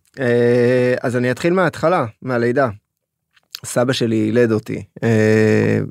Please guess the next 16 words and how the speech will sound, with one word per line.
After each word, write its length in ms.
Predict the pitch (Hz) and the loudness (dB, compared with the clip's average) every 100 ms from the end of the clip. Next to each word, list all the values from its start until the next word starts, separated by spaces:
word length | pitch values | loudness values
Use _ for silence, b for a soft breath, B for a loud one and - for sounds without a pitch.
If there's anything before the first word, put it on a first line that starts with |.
| - | -10
וסבא 520 | - - 101 - 117 113 | -10 -8 -8 -4 -2 -2
שלי 180 | 113 110 104 101 98 | -2 -2 -2 -4 -4
היה, 480 | 104 107 104 101 101 | 0 0 0 0 -2
אה, 320 | 104 101 101 113 B B B B B B B B _ - | -4 -4 -4 -6 B B B B B B B B _ 0
אה, 440 | 107 98 98 98 101 | 2 2 0 -2 -4
רופא 600 | 98 98 - 123 123 120 107 | -6 -6 0 2 4 2 0
בצרפת, 840 | 104 101 107 95 - 131 - - - 131 107 | -4 -4 -6 -8 -4 -4 -4 -12 -16 -10 -6
אה, 180 | 104 98 | -6 -4
והייתה 300 | 104 107 104 | -4 -2 -2
לו 520 | 104 101 101 101 98 | 0 -2 -2 -4 -6
קליניקה, 580 | - 113 110 - 101 98 98 | -4 0 0 -2 -4 -2 -2
בית 180 | 113 | 0
יולדות 380 | 113 104 110 107 | 0 0 -2 -2
כזה, 340 | - 143 170 196 - - | -2 -2 0 -2 -6 -8
אה, 40 | 117 110 110 107 107 104 - | -4 -2 0 0 0 -2 -6
ולכן 840 | 107 110 107 107 107 113 - 131 | -6 -2 0 0 -2 -4 0 0